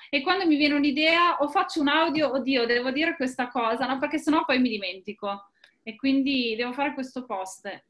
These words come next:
se no poi me, l'idea mi sfuma, no? Che devo pensare a duecento cose e poi mi, mi va via. Però in realtà io non è che faccio tanti post, ne faccio due al giorno.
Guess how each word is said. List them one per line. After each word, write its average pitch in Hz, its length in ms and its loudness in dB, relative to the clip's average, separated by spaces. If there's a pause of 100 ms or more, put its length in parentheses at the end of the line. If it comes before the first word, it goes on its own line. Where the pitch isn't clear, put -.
se - 220 -14
no 262 180 0
poi 247 380 -4
me, 214 180 -10
l'idea 226 500 -4
mi 240 120 0
sfuma, 196 460 -14
no? 196 180 -8
Che 208 60 -12
devo 208 200 -8
pensare 214 340 -6
a - 20 -2
duecento 233 500 -6
cose 226 580 -4
e 208 140 -12
poi 202 180 -12
mi, 190 320 -12
mi 202 120 -12
va 196 180 -8
via. 180 240 -10 (340)
Però 330 160 -2
in 415 80 0
realtà 254 360 -2
io 262 160 0
non 233 120 -4
è 226 80 -4
che 208 120 -14
faccio 202 260 -12
tanti 196 320 -12
post, 185 300 -12
ne 196 100 -10
faccio 226 320 -10
due 226 160 -4
al 214 140 -4
giorno. 170 560 -12